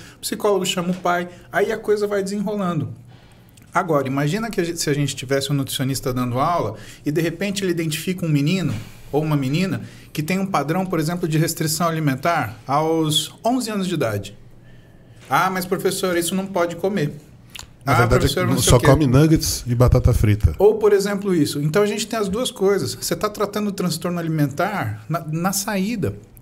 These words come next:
Speaker 1: Olha quanto a gente transtornado. Você sabe que o trabalho da Roberta é a avaliação de transtorno alimentar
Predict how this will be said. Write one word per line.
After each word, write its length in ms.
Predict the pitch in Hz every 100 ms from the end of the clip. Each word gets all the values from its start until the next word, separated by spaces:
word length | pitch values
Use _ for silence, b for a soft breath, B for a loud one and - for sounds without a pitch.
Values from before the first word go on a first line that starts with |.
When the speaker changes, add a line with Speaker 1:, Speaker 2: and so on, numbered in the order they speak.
| -
Speaker 1:
Olha 220 | 208 254
quanto 280 | - 226 240
a 20 | 214
gente 240 | 208 196
transtornado. 580 | 202 190 196 175 180 151
Você 120 | 151
sabe 220 | 151 208
que 60 | 226
o 40 |
trabalho 380 | 202 190 170 156
da 80 | 139
Roberta 640 | 127 110 143 170 151 98 - - - - - - -
é 60 | 127
a 60 | 131
avaliação 440 | 131 135 127 156
de 120 | 156
transtorno 420 | 156 151 156 156
alimentar 560 | 151 151 143 143 143